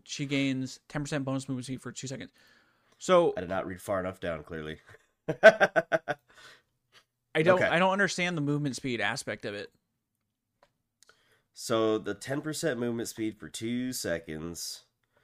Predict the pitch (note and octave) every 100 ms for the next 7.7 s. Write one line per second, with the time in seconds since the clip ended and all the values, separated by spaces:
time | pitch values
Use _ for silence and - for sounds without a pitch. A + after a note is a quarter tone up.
0 | _ D3 F#3+ F3+ A3 G#3 G#3 G#3 G#3 G3
1 | - C3+ F3 - D#3+ C#3+ C#3+ F3 D3 -
2 | D#3 F3 _ _ _ _ _ _ _ _
3 | _ _ - F3 E3 D#3+ E3+ E3+ C#3 D3+
4 | D3 C3 C3+ C#3+ D3+ - E3+ F3+ F#3+ -
5 | _ _ _ - C#3+ C#3 C3+ - - D3
6 | C#3+ E3 - A3 C#4 - _ D3 D#3 F3
7 | G#3 C3+ A#2 C#3+ - - -